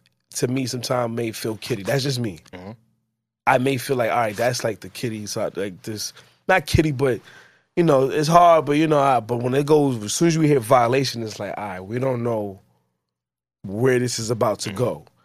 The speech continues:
Speaker 1: And I like that feeling because it's like a shock feeling to somebody. Like,
Speaker 2: Yeah.
Speaker 1: they, you got the one up every time. And I be having that one up feeling. So it's like, when I master that, when people be doubting, I can feel the doubts. And I be like,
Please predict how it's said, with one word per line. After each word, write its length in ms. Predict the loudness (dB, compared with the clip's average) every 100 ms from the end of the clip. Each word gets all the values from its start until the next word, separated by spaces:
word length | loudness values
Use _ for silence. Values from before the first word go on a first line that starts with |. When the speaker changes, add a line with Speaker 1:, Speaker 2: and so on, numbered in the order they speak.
| _ _ _ _ _
Speaker 1:
And 260 | -2 0 0
I 80 | 2
like 260 | 4 4 2
that 160 | 0
feeling 240 | -2 -10 -10
because 340 | -4 0 0
it's 120 | 0
like 180 | -2 -2
a 80 | -4
shock 380 | 2 4 4 0
feeling 280 | -8 -8 -10
to 60 |
somebody. 380 | -10 -10 -10 -10
Like, 140 | -10
Speaker 2:
Yeah. 60 | -6
Speaker 1:
they, 140 | -4
you 120 | -2 0
got 140 | 0
the 80 | 0
one 280 | 0 0 0
up 140 | -2
every 240 | -4 -6 -6
time. 340 | -6 -6 -10 _ _ _ _ _ _
And 340 | -4 -2 -2 -4 0
I 100 | 0
be 240 | 2 -2 -6
having 420 | -2 2 2 0 -2
that 200 | -2 -2
one 220 | 0 0
up 140 | -2
feeling. 220 | -4 -6 -6
So 200 | -4 -6
it's 100 | -6
like, 120 | -6
when 120 | -2
I 80 | 0
master 440 | 2 2 0 -2
that, 360 | 0 2 0 -8 _ _ _ _ _ _
when 120 | -6
people 260 | 0 2 0
be 100 | -4
doubting, 400 | 2 4 4 2
I 60 | -4
can 100 | -6
feel 220 | -2 0
the 80 | 0
doubts. 460 | -2 -8 -10 -12 -12 -8
And 100 | -2
I 60 | -2
be 140 | -2
like, 280 | -8 -10